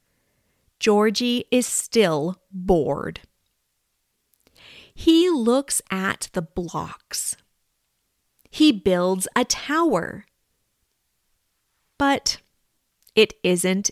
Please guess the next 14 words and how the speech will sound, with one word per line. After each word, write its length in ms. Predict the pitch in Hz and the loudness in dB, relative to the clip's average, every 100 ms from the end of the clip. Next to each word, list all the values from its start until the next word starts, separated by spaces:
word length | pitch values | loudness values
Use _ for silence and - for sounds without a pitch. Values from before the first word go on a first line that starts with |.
| - | -4
enough. 500 | 185 170 175 - - _ _ _ _ _ _ _ _ _ - | -4 -4 -6 -10 -18 _ _ _ _ _ _ _ _ _ -4
Georgie 640 | 254 277 311 - 320 320 - | 2 2 2 2 2 2 -2
is 360 | - 240 254 - _ | 0 2 0 -4 _
still 800 | - - - 294 285 151 190 277 _ _ _ _ _ | -6 -6 0 2 4 2 0 -4 _ _ _ _ _
bored. 640 | 247 247 359 254 131 190 - _ _ _ _ _ _ _ _ _ _ _ _ _ _ | 4 4 2 0 -4 -8 -14 _ _ _ _ _ _ _ _ _ _ _ _ _ _
He 300 | - 302 320 | 0 4 4
looks 480 | 269 214 247 - - - | 2 0 0 -4 -6 -4
at 320 | 185 208 - | -4 -4 -6
the 80 | - | -8
cars. 960 | - - - 180 175 170 170 175 170 - _ _ _ _ - - - _ | -8 -10 -6 -2 0 -2 -4 -6 -6 -6 _ _ _ _ -20 -20 -20 _
He 200 | - 302 | 0 0
pushes 760 | - - 320 302 294 285 - | 0 0 2 2 0 0 -2
the 140 | - 247 | -2 -4
cars 800 | - - 220 220 202 190 170 | -4 -6 -4 -2 -4 -6 -8